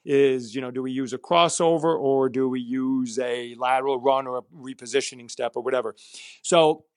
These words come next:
what I did, John, way back, and I've talked about this a lot, is I never really just created my own patterns. What I did is I watched.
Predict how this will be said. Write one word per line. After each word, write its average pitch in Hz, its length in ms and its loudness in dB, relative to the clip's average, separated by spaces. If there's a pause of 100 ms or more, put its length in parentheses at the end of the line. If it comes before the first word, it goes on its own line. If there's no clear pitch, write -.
what 170 240 -2
I 160 160 2
did, 202 400 0
John, 143 420 0
way 160 200 0
back, 147 480 -2
and 131 200 -8
I've 135 220 -8
talked 175 300 -8
about 131 220 -2
this 131 180 -6
a 127 60 -6
lot, 147 300 0
is 135 280 -6 (420)
I 214 240 2
never 175 640 0
really 160 540 2
just 143 400 -2 (200)
created 147 920 0 (360)
my 143 280 0
own 156 280 4
patterns. 131 720 -2
What 160 160 -2
I 135 140 0
did 208 300 -4
is 135 160 0
I 127 160 2
watched. 123 720 -2